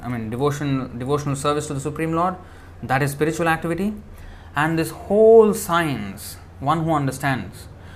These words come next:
and one who understands how to go from this temporary world to the eternal world, that person is a Brahmana. So, ye,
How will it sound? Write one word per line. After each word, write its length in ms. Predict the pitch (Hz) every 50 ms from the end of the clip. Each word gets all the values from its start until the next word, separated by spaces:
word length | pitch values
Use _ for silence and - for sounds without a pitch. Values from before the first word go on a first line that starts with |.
| - - -
and 160 | 139 143 143
one 160 | 156 180 202
who 100 | 202 208
understands 680 | 196 165 165 165 156 - 180 190 196 190 196 202 202 -
how 460 | - - - - 156 175 196 214 214
to 100 | 208 190
go 260 | 151 147 165 185 196
from 300 | 190 - 175 160 147 139
this 360 | 147 165 - - - - - - - - - - - - - - - - -
temporary 400 | - 160 165 165 185 185 185 185
world 480 | 180 185 190 196 202 208 196 202 -
to 60 | - 175
the 160 | 180 175 165
eternal 300 | 160 170 170 175 170 165
world, 320 | 160 165 175 196 220 202 - - - - - - - - - - - - - -
that 580 | 117 107 107 135 160 170 143 - - - - -
person 600 | 139 135 131 127 - - 113 107 104 104 101 - - - - - - - -
is 120 | 135 120
a 60 | 120 110
Brahmana. 520 | 104 113 113 110 104 104 107 95 - - - - - - - - - - - - - - - - - - - - - - - - - - - - - - - - - - - - - - - - - - - - - - - - - -
So, 160 | - 135 131
ye, 480 | 120 107 110 127 156 175 185 185 -